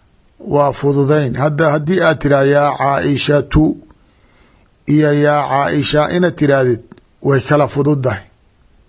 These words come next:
Oo kulamaa kelima la gooyo, nudqiga waa soo yaraana, takhfiif. Midda kale, macno ahaan,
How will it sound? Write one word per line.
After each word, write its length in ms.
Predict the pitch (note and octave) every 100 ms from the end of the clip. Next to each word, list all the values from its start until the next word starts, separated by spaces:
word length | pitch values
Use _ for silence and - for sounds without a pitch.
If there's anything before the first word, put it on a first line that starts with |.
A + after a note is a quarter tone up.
| _ _ _ _ _ _ _ _ -
Oo 140 | D3
kulamaa 600 | - G3+ G#3 F#3+ E3+ E3
kelima 380 | - D#3+ E3 E3
la 140 | F3+ G#3
gooyo, 340 | E3 D#3 D3+
nudqiga 380 | D#3+ F#3+ G#3 G3+
waa 180 | F#3 E3+
soo 200 | - D#3+
yaraana, 420 | D#3+ E3 F3 D#3+
takhfiif. 460 | - - - D#3 - - - _ _ _ _ - - - - - _ _
Midda 480 | F3 F#3 G#3 E3+ G3
kale, 280 | - E3+ E3
macno 400 | D#3+ C3+ D3 -
ahaan, 460 | E3 D3 F3+ F3